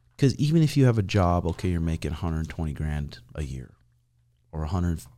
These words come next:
what, whatever it is, you, you're comfortable. But then, now, okay, now you got your car payment, you got your house payment, you got all this, and now you ne-, you have to keep trading your time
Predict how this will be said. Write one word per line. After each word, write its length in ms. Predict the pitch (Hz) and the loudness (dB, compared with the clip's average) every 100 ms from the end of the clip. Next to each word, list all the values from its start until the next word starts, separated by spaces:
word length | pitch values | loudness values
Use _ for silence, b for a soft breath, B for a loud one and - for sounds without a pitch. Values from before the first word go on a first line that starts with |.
| _ | _
what, 220 | - 87 - | -12 -8 0
whatever 320 | 117 113 104 | 4 4 4
it 60 | 85 | 4
is, 340 | 65 - - - - _ _ | 0 -2 -6 -10 -20 _ _
you, 140 | - 95 | -10 -8
you're 180 | - 92 | -6 -6
comfortable. 540 | - 143 123 101 92 | 0 0 0 0 0
But 160 | 90 101 | -2 -2
then, 140 | 120 | 0
now, 140 | 117 - | 0 0
okay, 160 | 104 | 0
now 120 | 104 104 | 2 2
you 100 | 101 | 2
got 80 | 95 | 0
your 80 | 95 | -4
car 240 | - 92 | -2 -2
payment, 340 | - 95 90 | 0 0 0
you 60 | 67 | -2
got 60 | 82 | -4
your 80 | |
house 220 | 92 92 92 | 0 0 2
payment, 260 | 95 87 | 0 0
you 60 | 60 | -2
got 160 | 90 | -2
all 100 | 82 90 | 0 -2
this, 120 | 92 B B B B B B | -2 B B B B B B
and 100 | 90 | 0
now 100 | 90 | 4
you 180 | 92 85 | 4 4
ne-, 260 | 85 101 110 | 2 0 0
you 140 | 95 | -2
have 400 | - - 160 170 | -2 0 2 2
to 80 | - | 0
keep 260 | 131 - 120 | 0 0 0
trading 340 | - 110 110 | 2 4 6
your 120 | 110 98 | 4 2
time 560 | - 101 90 87 92 | 2 4 4 4 0